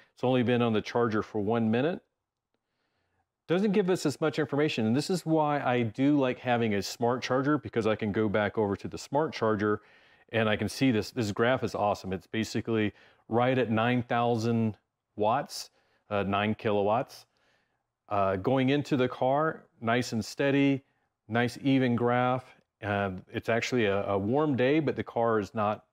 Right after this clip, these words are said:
like, going crazy with the fans on right now. So that's basically it.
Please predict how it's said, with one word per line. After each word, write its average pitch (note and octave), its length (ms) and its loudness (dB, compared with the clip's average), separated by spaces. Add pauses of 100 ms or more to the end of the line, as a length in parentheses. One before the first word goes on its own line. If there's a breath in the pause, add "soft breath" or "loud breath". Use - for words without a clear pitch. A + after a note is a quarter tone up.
(140)
like, G#2+ 160 -8
going A2 240 0
crazy G#2+ 360 0
with G2 100 -2
the - 80 -12
fans A2 380 -2
on G2+ 160 -2
right G2 240 -2
now. F#2+ 320 -4 (640 soft breath)
So - 100 -4
that's E3+ 260 0
basically E3+ 560 2
it. F3+ 180 0